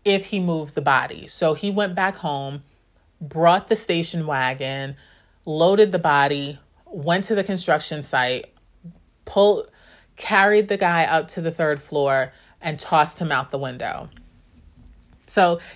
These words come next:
yeah, he's an accessory after the fact. Like, he,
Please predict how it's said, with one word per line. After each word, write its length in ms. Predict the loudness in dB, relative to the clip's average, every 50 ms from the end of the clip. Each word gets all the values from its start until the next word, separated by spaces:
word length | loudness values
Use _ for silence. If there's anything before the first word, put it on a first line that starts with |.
| -2
yeah, 180 | 2 4 4 4
he's 200 | 4 -2 -2 -2
an 80 | -2
accessory 540 | -4 -2 0 0 0 0 2 0 0 0 0
after 320 | 0 -2 -4 -6 -6 -6 -4
the 100 | -4 0
fact. 440 | 2 2 2 2 0 -4 -8 -12 _ -20 -20 -20 -16 _ 0
Like, 460 | 2 2 4 2 2 0 -2 -6 _ _ _ _ _ _ _ _ _ _ _ _ _ -20 -20 -20 _ -16
he, 280 | -8 -6 -6 -6 -6